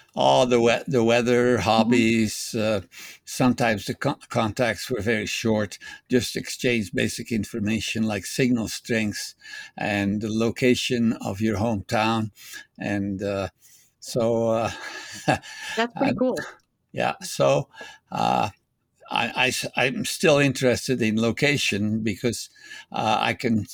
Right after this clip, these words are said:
Speaker 1: spot lang-, la-, latitude and longitude. Uh, <laughs> I, I ha-, I have it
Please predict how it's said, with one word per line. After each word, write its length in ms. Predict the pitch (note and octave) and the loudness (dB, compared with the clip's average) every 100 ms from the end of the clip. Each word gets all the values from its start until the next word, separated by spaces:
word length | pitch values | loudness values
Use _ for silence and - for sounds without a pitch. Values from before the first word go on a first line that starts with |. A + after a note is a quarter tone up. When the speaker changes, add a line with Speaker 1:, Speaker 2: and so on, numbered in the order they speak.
| - - _ - | -20 -20 _ -12
Speaker 1:
spot 520 | - - D3+ C3 B2+ | -10 0 4 4 4
lang-, 360 | A#2 A#2+ A#2+ - | 2 2 0 -4
la-, 320 | - B2 A#2+ - | -4 0 0 2
latitude 560 | A#2+ A#2 A2 - B2+ | 2 2 0 0 0
and 120 | A2+ A2+ | 4 2
longitude. 680 | A2+ A2 G#2 - G#2 A2 - - | 2 0 -4 -2 0 -2 -4 -4
Uh, 180 | A#2+ G2+ - - - - _ - | -2 -2 -6 -18 -18 -20 _ -16
<laughs> 680 | - - C3 - - - - | -10 -6 -4 -4 -8 -10 -10
I, 340 | - B2 A2+ C3+ | -4 -2 0 -2
I 120 | - B2+ | 0 0
ha-, 240 | - C3+ | 2 0
I 160 | C3+ B2+ | 2 2
have 240 | A2+ A#2+ | 2 0
it 140 | A2+ | -2